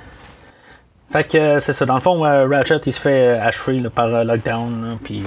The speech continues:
en tout cas, il ramasse, lui, il ramasse comme, euh, son Spark, ou je sais pas trop. Puis, euh, c'est ça. Fait, Ratchet se fait ramasser, là, par, euh, l'équipe, là, à Attinger, là,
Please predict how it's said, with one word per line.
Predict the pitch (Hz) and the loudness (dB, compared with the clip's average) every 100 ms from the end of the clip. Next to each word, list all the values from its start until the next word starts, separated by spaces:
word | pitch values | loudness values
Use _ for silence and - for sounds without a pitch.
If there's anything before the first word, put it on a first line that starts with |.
| 104 | -8
en | |
tout | 107 117 | -8 -8
cas, | |
il | 107 | -6
ramasse, | 107 120 113 | -4 -4 -4
lui, | 117 120 | -6 -4
il | |
ramasse | 117 117 123 | -2 -2 -4
comme, | 135 131 | -4 -4
euh, | 113 113 110 107 - - | -4 -6 -6 -8 -12 -6
son | 131 127 | 0 0
Spark, | - 123 123 127 127 | 0 0 0 -2 -6
ou | 117 | -6
je | 113 | -6
sais | |
pas | 117 123 | -2 -2
trop. | 123 127 - - - - - - | 0 -4 -6 -20 -20 -20 -20 -20
Puis, | - 113 107 | -10 -6 -4
euh, | 107 107 107 104 104 104 107 - - - - - - | -4 -4 -4 -4 -6 -8 -10 -12 -20 -20 -20 -20 -14
c'est | - | -8
ça. | 117 117 - | -8 -10 -10
Fait, | 127 | -4
Ratchet | 123 117 110 123 | -2 -2 -4 -6
se | - 110 | -6 -6
fait | 120 | -4
ramasser, | 120 117 110 - 123 | -2 -2 -4 -4 -4
là, | 107 | -4
par, | 110 117 107 104 | -2 -4 -4 -6
euh, | 110 110 107 | -6 -2 -2
l'équipe, | 107 113 - - | -2 -6 -8 -10
là, | 113 110 | -6 -2
à | 107 104 107 104 | -2 0 2 0
Attinger, | 120 113 104 113 | -2 -6 -4 -4
là, | 113 110 | -4 -6